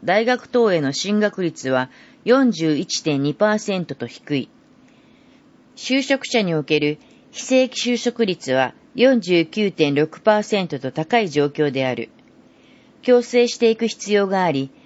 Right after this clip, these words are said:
外国籍の方に良い環境を作っていければと願う。日本語指導が必要な児童生徒の受け入れ状況等に関する調査。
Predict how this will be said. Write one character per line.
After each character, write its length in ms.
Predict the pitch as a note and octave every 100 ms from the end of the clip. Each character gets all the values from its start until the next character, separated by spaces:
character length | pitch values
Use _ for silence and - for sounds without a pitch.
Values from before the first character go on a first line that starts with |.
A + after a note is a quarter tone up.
| _ -
外 200 | G#3 A#3
国 220 | B3 B3
籍 200 | A3+ F#3+
の 120 | D3+
方 260 | C#3+ D3 E3+
に 200 | C#3 - -
良 120 | A#3+
い 80 | B3
環 240 | F3+ F#3+
境 180 | G#3+ G3+
を 80 | F#3+
作 260 | - -
っ 20 | A#3
て 180 | -
い 60 | D3+
け 160 | D3 F3+
れ 100 | F3
ば 120 | C#3+
と 140 | C3+
願 340 | C3 C3+ C#3 A#2
う。 60 | - _ _ _ _ _ _ _ _ _ _ _ _ _ _ _ _ -
日 120 | G#3+
本 220 | C4 C#4
語 80 | C4
指 140 | B3+ C4
導 220 | B3 F#3
が 120 | D#3
必 320 | D3 - F#3
要 180 | F#3+ F#3
な 260 | E3 D#3+ - - _
児 160 | G#3 B3
童 180 | B3 G#3+
生 260 | - G#3+
徒 140 | F#3+ D3
の 160 | C#3
受 180 | - D#3
け 100 | A#3
入 80 | A#3+
れ 120 | A#3+
状 200 | G3+ A#3+
況 260 | G#3+ E3 D3+
等 240 | D#3 G#3
に 160 | E3 C#3
関 240 | E3 F3+
す 160 | F#3 E3
る 100 | C3
調 260 | - D#3+
査。 300 | C3+ - A#2